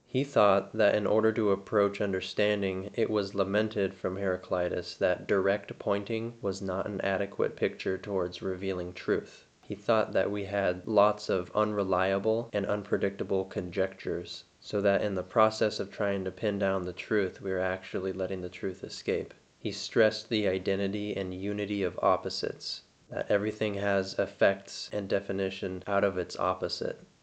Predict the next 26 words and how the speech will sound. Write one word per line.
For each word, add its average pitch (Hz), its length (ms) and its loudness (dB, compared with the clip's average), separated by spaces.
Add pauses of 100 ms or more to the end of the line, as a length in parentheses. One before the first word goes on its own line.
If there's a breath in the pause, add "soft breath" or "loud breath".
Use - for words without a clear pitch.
that 101 140 0
in 101 120 -4
some 110 360 2
sense, 98 580 -2
war 101 640 8
or 98 160 0
opposition 101 920 2
is 98 380 -2
common 104 460 2
to 95 120 -8
the 98 140 -8
universe. 95 720 -4 (260)
He 113 60 -4
says 113 320 2
that 107 160 2
the 98 80 2
Logos 92 800 4
was 101 200 2
a 95 60 4
universal 104 840 0
and 98 180 -2
unchanging 104 800 -2
principle 98 560 -2
of 92 160 -2
the - 80 -4
cosmos. 98 840 -6